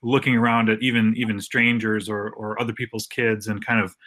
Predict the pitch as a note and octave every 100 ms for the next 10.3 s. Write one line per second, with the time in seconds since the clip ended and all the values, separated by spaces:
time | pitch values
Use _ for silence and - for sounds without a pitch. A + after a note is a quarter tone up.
0 | - _ - B2 A#2 G#2+ A2+ A2+ - A2
1 | G#2 G#2+ G#2 G#2 G#2+ - A#2+ A2 G#2+ G2+
2 | A2+ C#3 E3+ C#3+ - C3+ B2 - - -
3 | - - - A#2+ A#2 A2+ A2+ A2 A2 G#2+
4 | G#2 F#2 _ _ - - A#2 A2 C3+ A#2
5 | B2+ B2+ C3+ A#2 D3 B2 C3 A#2 G#2+ -
6 | - - D3 A2+ A#2 G#2 G#2+ G2+ G#2+ G#2
7 | G2+ G2 F#2+ _ _ A2 G#2+ G2+ G2+ A#2
8 | G#2+ A2+ G2+ F#2+ F#2+ F#2 - _ - A2
9 | A#2 A2 G#2+ G2+ - - G2+ - F#2+ -
10 | G2+ A2 -